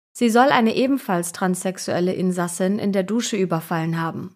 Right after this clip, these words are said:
woraufhin diese versucht haben soll, sich das Leben zu nehmen.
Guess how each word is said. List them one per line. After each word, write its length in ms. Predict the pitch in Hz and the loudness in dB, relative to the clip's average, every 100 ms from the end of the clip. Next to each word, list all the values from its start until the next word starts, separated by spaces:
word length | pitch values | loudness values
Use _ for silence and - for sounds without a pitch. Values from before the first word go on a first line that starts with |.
| _ | _
woraufhin 460 | 185 180 175 185 175 | -4 -2 -2 -2 -2
diese 280 | 190 185 196 | -2 -2 -4
versucht 480 | 196 175 185 185 | -2 -2 -2 -4
haben 220 | 196 190 185 | -4 0 0
soll, 400 | 180 175 180 185 | 0 0 -2 -2
sich 180 | 185 | -4
das 160 | 180 190 | -4 -2
Leben 300 | 202 196 190 | 0 2 0
zu 140 | 185 | -2
nehmen. 440 | 170 165 160 165 | -2 -2 -4 -10